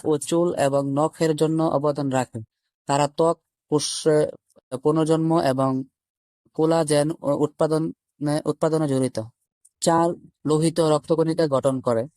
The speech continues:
লোহিত রক্তকণিকা উৎপাদনের জন্য ভিটামিন বি বারো এবং ফোলেট, বি নাইন অপরিহার্য। তারা সারা শরীরে অক্সিজেনের পর্যাপ্ত সরবরাহ নিশ্চিত করে রক্ত স্বল্পতা প্রতিরোধ করতে সাহায্য করে।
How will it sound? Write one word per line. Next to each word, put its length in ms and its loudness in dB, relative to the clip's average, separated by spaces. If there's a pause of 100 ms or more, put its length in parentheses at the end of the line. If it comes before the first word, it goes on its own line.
(840)
লোহিত 280 0
রক্তকণিকা 640 0
উৎপাদনের 480 -2
জন্য 320 0
ভিটামিন 500 -2
বি 180 2
বারো 440 0 (100)
এবং 420 -2 (640)
ফোলেট, 440 0
বি 220 0
নাইন 280 0
অপরিহার্য। 640 0 (600)
তারা 260 2
সারা 340 2
শরীরে 460 2
অক্সিজেনের 540 0
পর্যাপ্ত 640 0
সরবরাহ 760 0
নিশ্চিত 400 -6
করে 240 2
রক্ত 240 0
স্বল্পতা 500 -2
প্রতিরোধ 480 0 (840)
করতে 260 -2
সাহায্য 420 0
করে। 220 -4